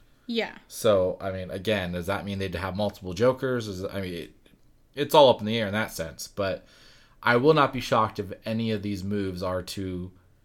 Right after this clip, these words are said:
Speaker 2: expand the D C E U
Speaker 1: Yes.
Speaker 2: multiverse concept.
Speaker 1: Sideways. Yeah, exactly.
Speaker 2: You know,
Speaker 1: It's a very
Speaker 2: gi-,
Speaker 1: good
Speaker 2: give
Speaker 1: point.
Speaker 2: Snyder his own version and then give the D C E U its whatever direction it wants to go.
Speaker 1: Yeah,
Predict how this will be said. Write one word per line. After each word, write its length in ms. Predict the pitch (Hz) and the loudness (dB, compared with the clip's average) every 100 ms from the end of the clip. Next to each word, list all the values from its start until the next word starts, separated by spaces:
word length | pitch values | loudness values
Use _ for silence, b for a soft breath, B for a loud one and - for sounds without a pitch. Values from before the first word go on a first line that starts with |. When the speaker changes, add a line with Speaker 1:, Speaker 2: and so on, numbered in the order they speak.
| _ | _
Speaker 2:
expand 440 | 110 - - 110 101 | -8 -6 -2 0 0
the 40 | |
D 200 | 85 104 | -2 -6
C 180 | 98 107 | -6 -8
E 140 | 85 104 | -8 -8
U 640 | 90 90 101 95 90 87 82 _ _ | -8 -6 -6 -4 -6 -8 -10 _ _
Speaker 1:
Yes. 480 | 233 214 170 - - - | -8 -6 -8 -14 -14 -2
Speaker 2:
multiverse 760 | 117 104 - 95 82 80 - | 0 2 0 -4 -4 -6 -6
concept. 300 | - 214 208 | -2 -2 -2
Speaker 1:
Sideways. 400 | 196 170 196 - | -6 -6 -10 -10
Yeah, 280 | 220 202 185 208 | -4 -2 -2 -6
exactly. 600 | 208 202 180 185 180 190 - | -8 -6 -6 -10 -12 -14 -14
Speaker 2:
You 100 | - | -12
know, 60 | 73 | -10
Speaker 1:
It's 80 | |
a 40 | 214 | -10
very 160 | 101 110 | -4 -2
Speaker 2:
gi-, 60 | |
Speaker 1:
good 80 | 101 | 0
Speaker 2:
give 140 | 120 | 0
Speaker 1:
point. 160 | 113 98 | 0 0
Speaker 2:
Snyder 320 | 113 110 107 | 2 2 2
his 160 | 101 95 | 0 0
own 260 | 104 107 104 | 0 0 0
version 480 | 98 98 95 98 95 | 0 -2 -2 -4 -4
and 80 | 92 | -4
then 140 | 95 | -4
give 240 | 92 92 85 | -4 -6 -6
the 400 | 95 92 87 85 b b b - | -8 -6 -8 -12 b b b -10
D 100 | 113 | -8
C 180 | 101 107 | -6 -6
E 80 | 92 95 | -6 -6
U 120 | 95 90 | -4 -4
its 480 | 87 - - - - - - _ _ _ - - | -6 -6 -8 -10 -16 -20 -20 _ _ _ -20 -20
whatever 400 | 90 90 95 90 | -10 -2 0 -2
direction 400 | 82 90 85 - | -2 -4 -4 -4
it 140 | 90 78 | -6 -8
wants 240 | 78 - | -10 -14
to 120 | - | -14
go. 100 | - - | -16 -10
Speaker 1:
Yeah, 220 | 226 | -8